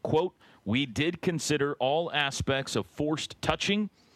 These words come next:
However, based on Rule two eleven four C,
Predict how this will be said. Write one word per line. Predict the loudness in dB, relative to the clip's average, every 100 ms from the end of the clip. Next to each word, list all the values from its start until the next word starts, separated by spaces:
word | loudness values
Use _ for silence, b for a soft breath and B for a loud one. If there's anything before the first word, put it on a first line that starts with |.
| B B -2
However, | 2 4 2 2 -2 -4
based | -2 0 0 0
on | 2 2 2
Rule | 2 2 2 0
two | -2 0 0 0 0
eleven | 0 2 0 0 0 -2
four | 0 0 2 2 0
C, | -2 0 0 2 2 0